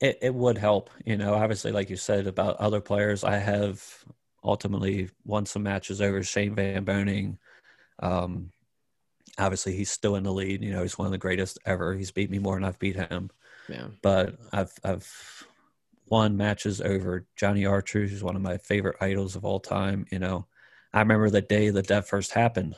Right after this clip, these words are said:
Speaker 1: I was playing him in his home pool room in, uh,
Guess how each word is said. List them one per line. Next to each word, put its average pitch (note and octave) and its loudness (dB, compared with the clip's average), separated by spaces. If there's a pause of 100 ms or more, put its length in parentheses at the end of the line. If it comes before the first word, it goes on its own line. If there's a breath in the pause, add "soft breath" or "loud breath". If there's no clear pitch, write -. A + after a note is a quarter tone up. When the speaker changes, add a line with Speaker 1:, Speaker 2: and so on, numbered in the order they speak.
(160)
Speaker 1:
I - -2
was F#2 -2
playing G2 -2
him F#2+ -2 (800)
in G#2 2
his F#2 -2
home A2+ 4
pool - 2
room G2 0 (400 soft breath)
in, F#2+ -4 (600 soft breath)
uh, - -6